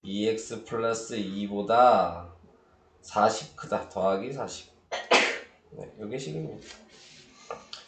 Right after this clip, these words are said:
그래서 사 엑스 플러스 십육은 이 엑스 플러스 사십이.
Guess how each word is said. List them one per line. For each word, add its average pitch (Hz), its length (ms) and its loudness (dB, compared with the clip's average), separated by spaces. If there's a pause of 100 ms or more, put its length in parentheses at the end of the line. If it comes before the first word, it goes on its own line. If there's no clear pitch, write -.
그래서 101 880 2 (680)
사 107 340 4
엑스 117 380 -2
플러스 113 540 -2
십육은 123 1300 -2 (640)
이 104 220 -2
엑스 120 440 -2
플러스 120 680 -4
사십이. 98 920 -12